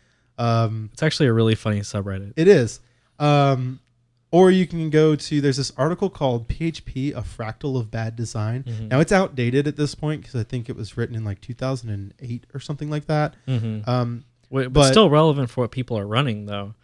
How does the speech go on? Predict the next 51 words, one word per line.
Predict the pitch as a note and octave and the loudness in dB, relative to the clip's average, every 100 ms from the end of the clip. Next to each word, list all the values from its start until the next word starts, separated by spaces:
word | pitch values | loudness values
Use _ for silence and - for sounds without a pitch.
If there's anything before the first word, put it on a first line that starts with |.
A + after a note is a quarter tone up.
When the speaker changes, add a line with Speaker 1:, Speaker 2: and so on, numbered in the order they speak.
| _ | _
Speaker 1:
<laughs> | - - - - | -4 -4 -10 -12
Speaker 2:
So | - A#2 | -2 0
that, | A#2 A2+ - | 0 -2 0
<laughs> | |
that's | C#3 C#3 - | 2 2 2
an | D3 | -2
important | C3 A#2 C3+ A2+ B2 | -2 -2 -2 -2 -4
note. | A#2+ A#2 - | -2 -2 0
Speaker 1:
That | D3+ | 0
is | F#3+ F#3+ - | 0 -2 2
true. | D#3+ C3+ - - - - | 2 2 -4 -20 -20 -2
But | A#3 | 2
also, | A#3+ - G3+ | 2 4 4
like, | F3 D#3 E3+ | 4 2 -2
it | D3 | -2
gives | D#3+ F3+ G3 | 0 2 2
you | |
an | G3 | 2
idea | D3 C3 C#3 C3 | 0 2 2 2
of, | A#2+ - _ _ | -2 -8 _ _
at | C3+ C3+ | -6 -2
least | E3 G3 - - _ _ _ _ - | 0 -2 -4 -12 _ _ _ _ -2
at | C3+ | -2
some | - D3+ D3 | 0 0 2
point, | C#3+ D#3 - | 2 0 -2
what | B2+ | -8
the | A#2+ | -10
state | - C3 | -6 -6
of | A#2+ | -4
the | |
language | A#2 A#2+ C3+ D3+ C3 | -4 -4 0 -2 2
was. | C#3+ D3+ D3+ B2 | 0 2 0 -4
Speaker 2:
Mm-hmm. | G#2+ G#2+ G#2+ - | -8 -10 -14 -6
Speaker 1:
Um, | B2 A#2+ C3 | -4 -4 -6
and | |
a | B2+ | -6
lot | C3 C#3+ | 0 2
of | D#3 | 2
the | C#3 | 2
things | B2+ C#3+ C3+ B2+ - - | -2 -2 -2 -4 -10 -10
in | C3 | -6
that | C#3+ - | -4 -4
article | C#3+ C#3+ D3+ | -4 -6 -8
haven't | B2+ - A#2 C#3 | -14 -4 -2 0
been | C#3+ C#3+ | -2 -6
fixed. | F3 E3+ - | -8 -10 -10
Some | A3 A3 | -8 -2
of | |
them | F#3 | -2
have. | A#2+ A#2 B2 | -2 -2 0
Speaker 2:
Mm-hmm. | C#3 | -2